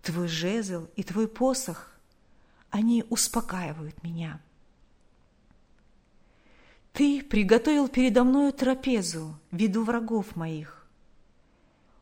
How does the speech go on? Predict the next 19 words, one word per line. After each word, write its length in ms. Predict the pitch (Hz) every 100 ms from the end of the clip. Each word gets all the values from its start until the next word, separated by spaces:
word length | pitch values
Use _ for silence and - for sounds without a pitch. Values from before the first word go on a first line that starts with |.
| _ _ -
умастил 640 | 233 233 262 - - 294
елеем 680 | 240 202 220 285 285 196 170
голову 460 | 220 285 226 170 160
мою, 500 | 160 165 160 156 147 _ _ _ _ _ _ _
чаша 560 | - - 220 240 - 208
моя 280 | 175 165
преисполнена. 1120 | 160 - 240 233 - - 180 165 165 156 139 139 _ _ _ _ _ _ _ _ _ _ -
Так 400 | 208 202 - -
благость 920 | 190 185 180 220 254 180 170 - - -
и 140 | 196 185
милость 800 | 180 208 247 196 151 - - - _ _ _ - -
да 180 | 175 233
сопровождают 960 | - 262 262 262 285 269 311 302 220 202
меня 560 | 185 175 165 160 160 - _
во 180 | 170 202
все 500 | - - - 330 330
дни 440 | 254 269 269 262
жизни 540 | 226 185 185 180 170 160
моей, 520 | 165 160 170 165 156